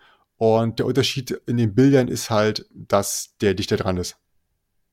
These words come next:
Also die, das, das Bild ist vergrößert auf seinen Kopf. Das hätte man schöner machen können oder, äh, abwechslungsreicher, aber an sich gefallen mir die Zeichnungen sehr gut, weil so dieses, dieses Flair der fünfziger Jahre,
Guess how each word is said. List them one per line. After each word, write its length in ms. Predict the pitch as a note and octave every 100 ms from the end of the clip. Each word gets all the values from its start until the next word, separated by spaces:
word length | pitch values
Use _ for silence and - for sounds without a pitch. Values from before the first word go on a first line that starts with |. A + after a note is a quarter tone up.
| _ _ _ -
Also 260 | G2+ G2
die, 280 | F#2 G#2+ F#2+
das, 240 | F2+ F#2+ -
das 180 | G#2+
Bild 260 | - A2+ A2
ist 120 | G2+
vergrößert 480 | - G2+ G#2 G#2 G#2
auf 160 | G2 -
seinen 200 | G2 F#2
Kopf. 300 | - - - - E3+ -
Das 240 | A2 -
hätte 160 | B2 B2
man 140 | B2
schöner 300 | - C3+ E3+
machen 240 | E3+ D3+ D#3
können 320 | F3 F#3 - _ _ _
oder, 300 | A2 G#2 - - _
äh, 180 | E2 F#2
abwechslungsreicher, 840 | - B2 D#3 C3+ D3+ - C#3+ C#3+ B2+
aber 180 | G#2 G#2+
an 60 |
sich 300 | A2 D#3+ - - - -
gefallen 360 | C3+ - A#2+
mir 80 | C3
die 80 | A#2
Zeichnungen 380 | - A#2 A#2+ G2+
sehr 160 | A2
gut, 240 | G#2+ C#3 -
weil 120 | G#2
so 140 | G#2+
dieses, 360 | G#2 G#2+ G2+ - _ _ -
dieses 320 | A#2 A#2 -
Flair 640 | - A#2 A2+ A#2 G#2+ G2 _ _ -
der 80 | -
fünfziger 460 | - A#2+ - A2+ A2
Jahre, 600 | G2+ G2+ G2 G2+ F2+